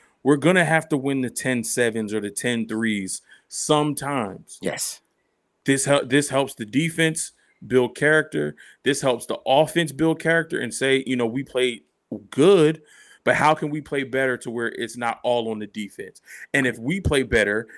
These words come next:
Speaker 1: and the defense is playing this good, then we can really blow teams out.
Speaker 2: Agreed. Agreed, man. Listen, man, what a great episode. Before we get out of here, man, we're gonna talk a little bit about that Philly takeover.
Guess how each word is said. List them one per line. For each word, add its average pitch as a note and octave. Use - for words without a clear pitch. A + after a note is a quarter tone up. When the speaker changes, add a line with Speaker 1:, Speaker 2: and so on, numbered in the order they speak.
Speaker 1:
and B2+
the A2
defense D3
is A2+
playing A#2
this G#2
good, G#2+
then D#3+
we E3+
can B2+
really C#3
blow G#2+
teams G2+
out. -
Speaker 2:
Agreed. -
Agreed, F#3
man. A3
Listen, F#3
man, D3+
what E3+
a G3+
great F3
episode. D#3
Before D3
we E3+
get E3
out D3+
of C3+
here, C#3
man, C3
we're C#3+
gonna C#3+
talk C#3
a B2+
little C#3
bit D3
about C#3+
that C#3+
Philly G#3+
takeover. A3+